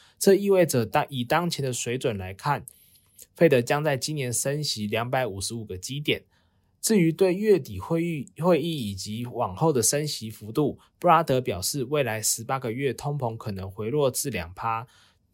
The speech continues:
呃，提倡提前升息，不过对于现在升息三码或四码可能没有太大的区别。两位官员今日的谈话再次替市场月底会议升息四码的预期降温。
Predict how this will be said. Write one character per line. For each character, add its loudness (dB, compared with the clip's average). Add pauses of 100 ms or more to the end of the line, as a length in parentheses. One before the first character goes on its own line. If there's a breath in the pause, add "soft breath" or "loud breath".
呃， -2
提 -6
倡 2
提 -6
前 0
升 0
息， -4
不 -10
过 6
对 2
于 0
现 0
在 0
升 0
息 -8
三 2
码 -4
或 -6
四 0
码 -2
可 -12
能 -10
没 -6
有 2
太 -8
大 -2
的 -4
区 -2
别。 -4 (420 soft breath)
两 2
位 8
官 0
员 2
今 -4
日 0
的 2
谈 -10
话 4
再 -4
次 -6
替 -8
市 -2
场 -8
月 4
底 -8
会 -2
议 -6
升 -2
息 -8
四 -2
码 -2
的 -8
预 -6
期 -6
降 2
温。 2